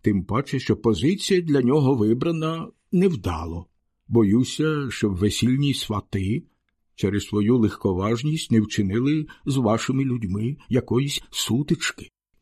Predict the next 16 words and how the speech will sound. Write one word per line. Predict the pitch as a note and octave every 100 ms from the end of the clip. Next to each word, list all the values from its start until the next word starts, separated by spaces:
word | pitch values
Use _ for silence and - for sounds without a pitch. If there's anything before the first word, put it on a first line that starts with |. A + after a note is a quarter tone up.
| _ -
Мій | C3 D3 C#3
молодий | B2+ B2 A#2 C3 D3
і | - A2+
відважний | A#2 A2+ A#2 A#2 A2 G#2
син | - C#3+ E3+ - -
неодмінно | B2+ B2 G2+ G2+ A#2 G3+ G#3
скористається | - D#3 A#2 - - F#2 F#2 G2 -
з | - -
цього, | F3 F#3 F#3 _ _
щоб | - B2+ A2+ - _
у | -
неї | G2+ G#2 B2 C3+ B2+ -
встрянути». | - - F#2 F2 D#2+ D#2+ - - - _ _ _ _ _ _ _ _ _ _
Той | - F#2+ F2+
лист | F#2 F#2+ G2 - - - _ _ _ _ -
викликав | G2+ G2+ - F#2+ G#2 G#2 G2